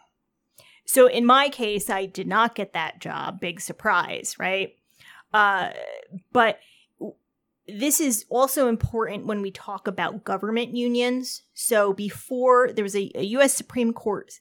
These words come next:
uh, case called Janus versus asme. And before this court case, if folks did not want to be part of a government union, they had to pay what is called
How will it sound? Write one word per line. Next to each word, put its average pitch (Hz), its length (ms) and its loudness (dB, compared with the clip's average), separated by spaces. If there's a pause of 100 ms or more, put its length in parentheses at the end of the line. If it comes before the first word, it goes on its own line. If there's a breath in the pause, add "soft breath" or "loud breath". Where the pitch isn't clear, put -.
(120)
uh, 196 140 0
case 196 380 -6
called 185 260 -8
Janus 196 380 -8
versus 185 280 -10
asme. - 540 -8
And 180 140 -8
before 277 440 -8
this 285 220 -6
court 233 300 -4
case, 175 420 -8 (800 soft breath)
if - 220 -2 (120)
folks 277 400 0
did 233 160 0
not 208 340 -2
want 233 180 0
to 226 40 -2
be 208 120 -8
part 208 280 -8
of 190 120 -6
a 180 40 -20
government 180 440 -6
union, 214 540 -4 (180)
they 196 100 2
had 240 340 -6
to 269 80 -8
pay 214 360 -6
what 196 200 -2
is 175 180 -4
called 190 360 -6